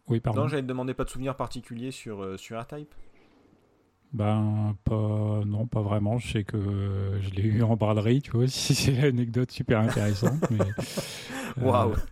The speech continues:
Speaker 1: non, non, après,
Speaker 2: Changer
Speaker 1: euh,
Speaker 2: la vision du
Speaker 1: euh,
Speaker 2: podcast, bravo.
Speaker 1: ouais. <laughs> Euh, non, après, pour les besoins de l'émission, j'ai joué effectivement la version, euh, Game Boy et Master System, justement, dont tu parles,
Speaker 2: Ah.
Speaker 1: donc on en reparlera apparemment tout à l'heure.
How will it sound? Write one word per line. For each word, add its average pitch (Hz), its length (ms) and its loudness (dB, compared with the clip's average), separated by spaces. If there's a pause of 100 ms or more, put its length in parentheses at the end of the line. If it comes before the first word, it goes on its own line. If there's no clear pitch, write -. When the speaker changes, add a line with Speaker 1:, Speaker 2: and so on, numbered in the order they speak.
Speaker 1:
non, 113 140 4
non, 123 200 4
après, 104 220 -2
Speaker 2:
Changer 110 300 2
Speaker 1:
euh, 139 40 4
Speaker 2:
la 131 100 4
vision 117 240 -6
du 117 80 0
Speaker 1:
euh, 113 60 0
Speaker 2:
podcast, 104 480 -2
bravo. 104 260 -8 (540)
Speaker 1:
ouais. 107 220 0 (400)
<laughs> 135 100 4 (680)
Euh, 101 360 -2
non, 120 120 4
après, 135 200 2
pour 123 120 2
les 107 80 4
besoins 110 240 2
de 107 40 2
l'émission, 110 400 2
j'ai 104 280 0
joué 104 260 2
effectivement 110 400 -2
la 107 80 2
version, 104 460 -2
euh, 98 80 0
Game 107 200 2
Boy 110 320 0
et 123 120 2
Master 107 320 -2
System, 110 280 -2
justement, 104 320 -2
dont 98 140 -2
tu - 140 -10
parles, 123 240 0
Speaker 2:
Ah. - 20 0
Speaker 1:
donc 98 240 -4
on 92 160 -4
en 92 80 -6
reparlera 92 360 -8
apparemment 95 380 -8
tout - 140 -4
à 104 80 0
l'heure. 110 320 -2